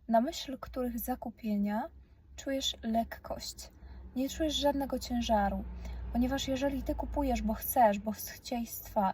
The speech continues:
i bo przecież jestem bogata, ale afirmuję, że jestem bogata, ale czuję ciężkość, to tak naprawdę tracisz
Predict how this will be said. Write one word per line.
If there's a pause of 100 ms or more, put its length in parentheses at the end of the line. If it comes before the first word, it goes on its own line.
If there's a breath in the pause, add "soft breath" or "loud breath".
i
bo
przecież
jestem
bogata,
ale (600 loud breath)
afirmuję,
że
jestem
bogata,
ale
czuję
ciężkość, (440 loud breath)
to
tak
naprawdę
tracisz